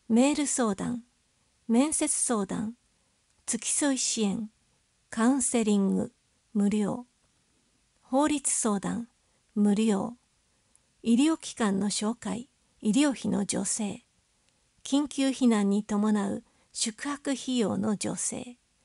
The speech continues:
無料回数、助成については諸条件がありますので、センターにご相談ください。けやきホットライン、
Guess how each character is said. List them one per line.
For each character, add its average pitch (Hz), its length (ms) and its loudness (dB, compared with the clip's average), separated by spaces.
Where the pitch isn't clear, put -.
無 233 180 8
料 294 260 4
回 269 260 -2
数、 226 420 -2
助 226 140 2
成 277 260 0
に 247 160 4
つ 254 140 -6
い 214 80 -4
て 202 100 -4
は 208 220 -4
諸 226 220 0
条 254 200 2
件 208 220 2
が 202 120 2
あ 208 60 0
り 220 120 2
ま 226 100 4
す 220 140 -4
の 202 160 0
で、 202 200 -4
セ 302 200 -2
ン 277 80 -2
タ 214 160 0
ー - 20 2
に 196 180 0
ご 208 180 -2
相 269 220 0
談 240 240 2
く - 80 -16
だ 208 140 -2
さ 202 180 -6
い。 202 120 -12
け 269 160 4
や 320 120 4
き 294 200 -4
ホ 254 140 0
ッ 262 60 -4
ト 302 100 4
ラ 277 160 4
イ 220 80 4
ン、 185 160 -2